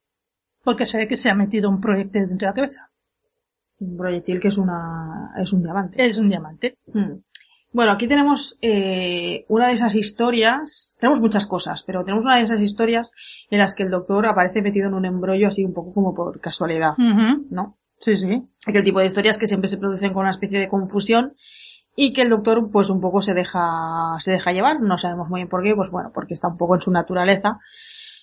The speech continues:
Speaker 2: y porque, bueno, nunca puede resistir, eh, un buen misterio, ¿no? Entonces,
Speaker 1: Ujú.
Speaker 2: bueno, se deja llevar, efectivamente es confundido con un cirujano que tiene que efectuar una operación muy complicada a un tal rey, eh,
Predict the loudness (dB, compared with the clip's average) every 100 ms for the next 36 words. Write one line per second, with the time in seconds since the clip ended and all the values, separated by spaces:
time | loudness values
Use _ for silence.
0 | _ _ 0 4 2 4 2 2 0 0
1 | 2 2 0 -4 -6 0 0 -2 -6 -8
2 | -6 -6 -6 -4 0 0 2 -2 -2 -6
3 | -4 -8 -8 _ 0 2 4 0 -4 -12
4 | _ _ _ _ _ -4 0 2 2 4
5 | 4 2 0 -6 -4 0 2 4 2 0
6 | -2 0 -2 0 2 2 2 -2 -2 -2
7 | 0 0 0 0 2 2 0 -6 _ -16
8 | -16 -10 -4 2 2 2 0 2 2 2
9 | 0 0 -2 -2 -2 -2 -4 0 2 2
10 | 0 -2 -2 2 2 2 0 -4 -4 -6
11 | -2 2 2 2 -4 -10 -20 -20 -20 _
12 | -4 -2 -2 -4 -2 0 0 2 2 2
13 | -2 -2 0 0 0 -2 -4 -6 -4 -6